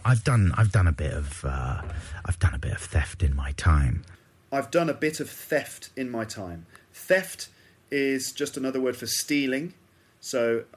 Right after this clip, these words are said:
Speaker 2: um, he means I've, he's done some stealing in his time. In my time just means, you know,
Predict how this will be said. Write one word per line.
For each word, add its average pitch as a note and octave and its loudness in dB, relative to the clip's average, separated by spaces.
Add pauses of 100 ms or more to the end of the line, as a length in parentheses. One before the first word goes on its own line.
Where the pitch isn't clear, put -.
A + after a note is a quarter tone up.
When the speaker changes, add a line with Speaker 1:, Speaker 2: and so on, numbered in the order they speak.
(100)
Speaker 2:
um, A#2 -6 (120)
he A2+ -12
means G#2+ -6
I've, G#2 -8
he's G#2+ -10
done A#2+ -4
some G#2 -8
stealing C#3 -4
in G#2+ -8
his G#2 -8
time. B2 -8 (520)
In F3 2
my D3+ 0
time D3 -6
just C#3 -6
means, A#2+ -6 (360)
you A2 -12
know, G#2 -6